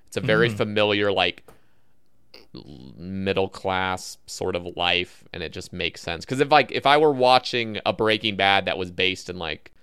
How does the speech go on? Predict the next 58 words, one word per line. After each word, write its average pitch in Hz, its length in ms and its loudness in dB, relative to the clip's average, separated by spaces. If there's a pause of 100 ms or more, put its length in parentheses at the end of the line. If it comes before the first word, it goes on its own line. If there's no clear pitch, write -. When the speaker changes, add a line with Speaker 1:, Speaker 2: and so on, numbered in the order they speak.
(140)
Speaker 1:
some 92 160 -10
European 87 480 -6
country, - 380 -8
I - 60 -6
probably - 320 -6
wouldn't, 76 280 -8
like, 57 280 -14 (1040)
I - 80 -14
don't - 100 -16
know, - 160 -16 (500)
hit - 200 -8
the 98 80 -12
same, 117 140 -4
Speaker 2:
Yeah, 120 120 0
I 113 40 -4
can't 151 240 -6
Speaker 1:
I 143 40 -4
Speaker 2:
really 117 340 -2
Speaker 1:
guess. - 120 -8
Speaker 2:
speak - 600 -6
on 107 160 -4
that. 107 160 -6
I 110 60 -4
feel 117 220 -6
like 117 240 -6 (1200)
a 110 60 -6
lot 120 240 0
of 117 120 -6
American 113 520 -4
environments 104 640 -4
look 104 160 -10
the 104 100 -10
same 101 340 -8
to 98 80 -10
me 101 140 -6
as 101 120 -8
a 101 80 -6
European. 101 520 -6
I 104 100 -6
don't 104 80 -4
Speaker 1:
They're 101 160 6
Speaker 2:
know. 95 100 2
Speaker 1:
the 92 100 -4
exact - 400 -10
same. 60 320 -14
Dude, 101 220 -4
every 117 200 0
state - 640 -8
here, 117 180 -2
like, 110 160 -2
I've 120 120 4
lived 160 200 -6
in 92 100 -6
a 87 40 -8
bunch - 240 -10
of - 60 -16
different - 220 -12
states. - 400 -6